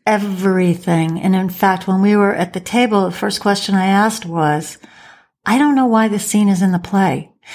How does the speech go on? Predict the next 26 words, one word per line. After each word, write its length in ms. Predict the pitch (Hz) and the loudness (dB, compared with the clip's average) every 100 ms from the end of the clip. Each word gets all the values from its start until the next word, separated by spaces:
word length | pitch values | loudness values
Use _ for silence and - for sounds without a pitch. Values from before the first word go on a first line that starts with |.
| - - | -16 -6
And 140 | - 214 | -2 0
it's 160 | 214 | 0
really, 640 | 214 220 277 294 262 - - _ _ - | -2 2 2 2 -2 -6 -18 _ _ -14
I 280 | - 220 240 | -2 -2 0
think, 300 | 233 220 220 | -2 -2 0
what 320 | 214 - - | 0 -2 -2
you 100 | 202 | -2
need 220 | 208 208 | 0 -2
to 100 | 214 | -2
ask 260 | 190 196 - | -2 -2 -4
yourself 500 | 202 - 208 202 - - | -6 0 0 -2 -6 0
in 280 | 202 - - | 0 0 0
every 480 | 202 202 220 233 226 | 0 2 0 0 -2
scene 440 | - 214 202 196 | -2 0 2 0
you 200 | 202 202 | 0 0
have 280 | 175 185 180 | 0 0 0
in 80 | 180 | -4
the 60 | |
play. 500 | 180 - 190 165 165 - _ _ _ 180 | -4 -2 0 0 -4 -12 _ _ _ -8
Why 720 | 180 190 190 190 202 226 226 | -2 2 2 2 2 0 -4
this 320 | 170 202 190 | -2 0 0
scene? 460 | - 190 175 175 175 | -4 -2 0 2 0
Why 400 | 170 175 180 185 | -4 0 0 0
this 240 | 214 202 | -2 -4
scene 420 | - 214 208 196 | -2 0 2 4
now? 480 | 190 165 147 156 180 | 4 2 -2 -4 -8